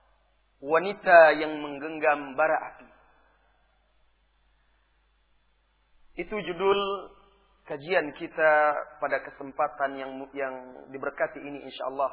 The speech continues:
Ta'ala. Mungkin ada tanda tanya. Apa sebenarnya yang dimaksud oleh Ustaz? Apakah maksudnya wanita itu akan,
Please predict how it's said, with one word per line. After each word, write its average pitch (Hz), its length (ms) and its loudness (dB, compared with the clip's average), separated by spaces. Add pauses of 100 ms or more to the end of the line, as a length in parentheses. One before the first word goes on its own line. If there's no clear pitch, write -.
(140)
Ta'ala. - 340 -16 (2250)
Mungkin 233 340 -2
ada 202 240 8
tanda 175 240 2
tanya. 170 380 2 (1080)
Apa - 360 -8
sebenarnya 165 480 0
yang 139 120 -8
dimaksud 170 580 -6 (1120)
oleh 143 180 -6
Ustaz? 208 440 10 (1600)
Apakah 226 320 4
maksudnya 226 560 4
wanita 214 560 12
itu 202 160 -2
akan, 196 880 6